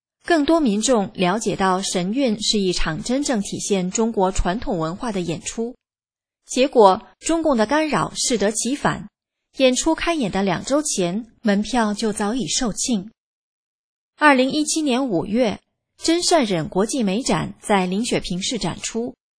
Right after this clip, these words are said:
中使馆与当年企图阻止神韵演出同出一辙，又给林雪平市政府打电话，要求林雪平市取消美展，但又未成功。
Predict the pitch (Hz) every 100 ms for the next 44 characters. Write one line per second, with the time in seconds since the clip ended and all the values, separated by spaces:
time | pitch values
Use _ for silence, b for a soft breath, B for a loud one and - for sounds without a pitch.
0 | _ _ - 294 285 262 254 180 175 220
1 | 185 233 240 220 180 220 - 185 - 185
2 | 202 208 220 170 - 170 196 240 175 156
3 | - 254 262 - - 160 208 - 277 269
4 | 180 170 160 190 - _ _ _ - 349
5 | 262 180 165 185 233 165 - 180 202 233
6 | 220 240 190 143 160 165 180 185 196 226
7 | - _ _ _ _ 294 269 269 226 220
8 | 208 247 180 - 185 226 262 202 - -
9 | - - 302 214 180 202 - - _ _
10 | _ _ _ 220 190 196 311 240 202 -
11 | - 160 220 226 240